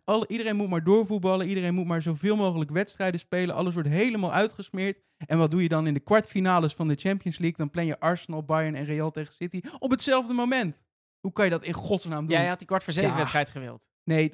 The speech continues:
Speaker 1: dat niet eens. Smeer het dan uit over vier wedstrijden. Of ga op maandag spelen. Of ga,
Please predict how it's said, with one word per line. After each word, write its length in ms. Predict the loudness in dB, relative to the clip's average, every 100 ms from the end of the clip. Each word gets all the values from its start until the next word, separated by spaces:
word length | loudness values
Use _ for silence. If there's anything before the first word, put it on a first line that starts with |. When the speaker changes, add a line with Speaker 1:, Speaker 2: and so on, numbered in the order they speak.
| 0
Speaker 1:
dat 180 | 2 4
niet 180 | 4 4
eens. 260 | 2 0 -8
Smeer 320 | -8 0 0
het 100 | 2
dan 120 | 2
uit 180 | 2 2
over 200 | 0 0
vier 200 | -2 0
wedstrijden. 460 | -2 -2 -4 -2
Of 60 | -2
ga 120 | -2
op 80 | 0
maandag 420 | 2 2 2 -4
spelen. 380 | -6 -4 -2 -2
Of 80 | -6
ga, 280 | -4 -6